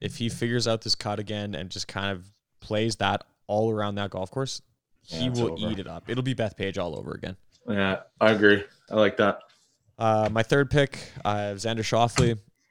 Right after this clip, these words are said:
Speaker 1: I think he played so well this past weekend that, I mean, people didn't even talk about it, but he is really, r-,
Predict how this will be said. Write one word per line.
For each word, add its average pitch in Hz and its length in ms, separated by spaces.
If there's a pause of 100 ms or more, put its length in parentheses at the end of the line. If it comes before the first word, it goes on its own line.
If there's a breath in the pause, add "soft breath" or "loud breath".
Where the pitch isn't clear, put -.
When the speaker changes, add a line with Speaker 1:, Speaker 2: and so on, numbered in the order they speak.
(100)
Speaker 1:
I 107 80
think 113 260
he 107 120
played 101 400
so 123 580
well 123 300
this 127 160
past 127 340
weekend 127 500 (280)
that, 87 240 (160)
I - 40
mean, 95 280
people 107 180
didn't 101 140
even 90 120
talk 110 300
about 127 200
it, 120 120
but 104 200 (100)
he 117 380
is 95 200
really, 120 720
r-, 104 160